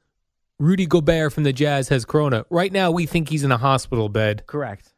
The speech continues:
Speaker 1: Uh, in the I C U unit.
Speaker 2: He's in quarantine. And
Speaker 1: He's
Speaker 2: I,
Speaker 1: in quarantine,
Speaker 2: and I
Speaker 1: but
Speaker 2: re-, go ahead, I'm
Speaker 1: is he
Speaker 2: sorry.
Speaker 1: doing fine?
Speaker 2: Uh, I, from what I understand from the reading that we did this morning coming in is that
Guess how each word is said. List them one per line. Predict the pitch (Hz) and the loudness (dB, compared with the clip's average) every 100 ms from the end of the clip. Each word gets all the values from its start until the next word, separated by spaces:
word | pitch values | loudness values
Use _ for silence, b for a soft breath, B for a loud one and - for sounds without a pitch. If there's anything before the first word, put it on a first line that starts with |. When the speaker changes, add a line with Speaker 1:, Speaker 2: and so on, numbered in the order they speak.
| _ 135 | _ 0
Speaker 1:
Uh, | 131 | 2
in | 147 139 | 2 2
the | 139 | 2
I | 139 139 | 2 0
C | - 151 | 0 -2
U | 123 131 | -2 -2
unit. | 107 92 95 | -4 -6 -6
Speaker 2:
He's | 139 139 | -8 -8
in | 143 | -8
quarantine. | - 147 139 127 123 104 107 _ - | -6 -6 -6 -8 -10 -12 -16 _ -4
And | 208 | -2
Speaker 1:
He's | 202 | 0
Speaker 2:
I, | |
Speaker 1:
in | 214 | 2
quarantine, | - 247 226 180 196 | 4 4 4 2 2
Speaker 2:
and | 190 | 0
I | |
Speaker 1:
but | 123 | -2
Speaker 2:
re-, | - _ | -10 _
go | - | -10
ahead, | 127 117 | -10 -10
I'm | 135 | -4
Speaker 1:
is | |
he | 165 | -2
Speaker 2:
sorry. | 180 | 0
Speaker 1:
doing | 175 196 170 | 0 0 2
fine? | - 202 202 214 185 - - | 4 4 0 -4 -8 -16 -10
Speaker 2:
Uh, | 147 151 147 | -6 -6 -8
I, | 143 175 _ - - _ 156 | -10 -12 _ -20 -20 _ -14
from | 160 | -6
what | 151 160 | -4 -2
I | 226 | -4
understand | 208 147 - 143 147 - | -6 -6 -6 -6 -6 -8
from | 135 127 | -10 -8
the | 135 | -6
reading | 139 147 147 | -6 -6 -6
that | 135 131 | -6 -8
we | 135 | -8
did | 127 139 123 _ _ | -8 -8 -10 _ _
this | 135 - | -12 -8
morning | 170 160 | -6 -6
coming | 147 139 160 | -6 -6 -4
in | 208 147 147 | -4 -6 -6
is | 139 139 120 | -6 -6 -6
that | - 131 127 | -6 -6 -6